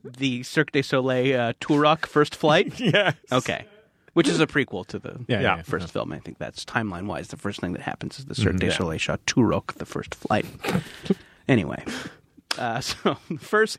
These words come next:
Speaker 1: first title mentioned here.
Speaker 3: Mm-hmm.
Speaker 2: Was Turok the first airbender? <laughs>
Speaker 1: No, no, this is Turok.
Speaker 2: Turok.
Speaker 1: <laughs> Anyway. Uh,
Speaker 2: Isn't that
Speaker 1: completely
Speaker 2: one of the,
Speaker 1: different.
Speaker 2: isn't that one of the,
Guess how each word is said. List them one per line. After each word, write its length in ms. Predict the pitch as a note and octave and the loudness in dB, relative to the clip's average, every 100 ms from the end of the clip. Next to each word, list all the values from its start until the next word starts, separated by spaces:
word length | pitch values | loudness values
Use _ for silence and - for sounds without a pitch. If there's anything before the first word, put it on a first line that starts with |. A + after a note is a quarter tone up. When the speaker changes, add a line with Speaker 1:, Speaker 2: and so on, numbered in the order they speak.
| - | -4
Speaker 1:
first 300 | - A#3+ - | 0 2 2
title 300 | F#3 F3+ E3+ | 4 6 6
mentioned 380 | D3 C3+ C3 B2 | 4 2 -2 -4
here. 280 | A2 F#2+ | -4 -2
Speaker 3:
Mm-hmm. 420 | B2+ A#2+ G#2+ F#2+ D3+ | -4 -4 -6 -6 0
Speaker 2:
Was 200 | D3+ D#3 | 0 2
Turok 580 | A#3+ E4 D#4+ A#3 - | 0 4 4 4 2
the 80 | F3+ | -2
first 380 | D3+ F3+ F3 - - | 0 2 2 2 0
airbender? 680 | D3 F#3 A3+ D4+ A#3+ C#4 - - | 0 2 2 2 4 2 0 -14
<laughs> 220 | - F4+ | -12 -10
Speaker 1:
No, 160 | G3 G#3 | 0 4
no, 140 | F#3+ | 6
this 160 | F3 G3 | 6 4
is 80 | D#3 | 0
Turok. 600 | - G#3 D3+ G#2+ - - _ _ - | 4 6 6 4 0 -6 _ _ -2
Speaker 2:
Turok. 760 | F4+ C#4 A#3 F#3+ F#3 D#3+ - - - F#3 - | 0 2 4 6 6 4 -4 -14 -6 -4 2
Speaker 1:
<laughs> 200 | F3 D#3 _ _ _ _ _ C3+ B3 C#4 - - - - G4+ - | 4 4 _ _ _ _ _ -6 -6 -6 -14 -18 -14 -4 -2 2
Anyway. 420 | D#3+ B2+ F#2+ F2+ - _ _ _ - | 4 4 0 -6 -12 _ _ _ -2
Uh, 640 | A#2+ B2 A#2+ G#2+ G#2 F#2+ A#3+ | 2 4 4 2 -2 -2 -2
Speaker 2:
Isn't 100 | B3 | 2
that 60 | |
Speaker 1:
completely 200 | C4+ D4+ | 4 4
Speaker 2:
one 100 | B3+ | 4
of 60 | - | 4
the, 80 | - | 4
Speaker 1:
different. 240 | F#3+ A2+ _ - | 4 0 _ -6
Speaker 2:
isn't 180 | D4 | 0
that 160 | C#4+ A#3+ | 0 2
one 140 | G#3 G#3+ | 2 2
of 80 | |
the, 540 | F#3 F3 D#3+ D#3+ D3 | 4 4 6 4 2